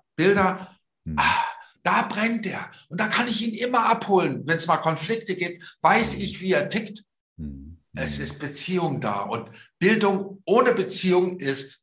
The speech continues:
Speaker 1: Bullshit.
Speaker 2: Und dann fühlt sich der Schüler natürlich auch verstanden,
Speaker 1: Gesehen.
Speaker 2: ist viel offener, fühlt sich
Speaker 1: Er
Speaker 2: eingeladen,
Speaker 1: fühlt sich
Speaker 2: oder? Und dann ist das,
Speaker 1: gesehen.
Speaker 2: dann ist der Lehrer erleichterter, weil er merkt,
Speaker 1: Ja.
Speaker 2: dass, ja, das ist, äh, dann,
Speaker 1: Ja. Und
Speaker 2: äh,
Speaker 1: es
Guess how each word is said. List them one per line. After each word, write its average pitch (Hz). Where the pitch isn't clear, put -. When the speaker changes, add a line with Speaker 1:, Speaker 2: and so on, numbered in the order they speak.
Speaker 1:
Bullshit. 143
Speaker 2:
Und 90
dann 82
fühlt 92
sich 90
der 87
Schüler 127
natürlich 107
auch 98
verstanden, -
Speaker 1:
Gesehen. 262
Speaker 2:
ist -
viel 110
offener, 110
fühlt 95
sich 92
Speaker 1:
Er -
Speaker 2:
eingeladen, 104
Speaker 1:
fühlt 90
sich 120
Speaker 2:
oder? 107
Und 92
dann 95
ist 110
das, 208
Speaker 1:
gesehen. 214
Speaker 2:
dann 123
ist -
der 127
Lehrer 135
erleichterter, 117
weil 117
er 127
merkt, -
Speaker 1:
Ja. 277
Speaker 2:
dass, -
ja, 143
das 117
ist, 113
äh, 101
dann, 104
Speaker 1:
Ja. 202
Und 180
Speaker 2:
äh, -
Speaker 1:
es -